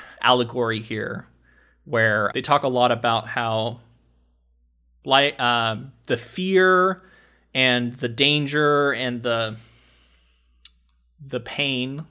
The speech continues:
of existence has been given up in, um, to this, to the thing,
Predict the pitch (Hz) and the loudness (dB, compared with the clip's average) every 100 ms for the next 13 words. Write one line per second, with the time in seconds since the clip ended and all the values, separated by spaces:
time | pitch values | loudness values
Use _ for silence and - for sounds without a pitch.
0 | _ 143 131 139 117 131 127 - 156 156 | _ -6 -6 -6 -8 -4 -4 -2 -4 -4
1 | - 135 127 127 117 120 123 - 147 143 | -6 -4 -4 -4 -4 -6 -10 -6 -2 0
2 | 127 170 123 - - _ _ _ - _ | 2 4 2 0 -12 _ _ _ -20 _
3 | _ _ - 131 127 120 117 123 120 113 | _ _ -6 -4 -2 -6 -10 -6 -4 -4
4 | 117 - 139 131 117 - - _ _ _ | -6 -4 -2 0 -2 -2 -10 _ _ _
5 | - 127 120 113 180 120 117 | -12 -4 -4 2 2 2 0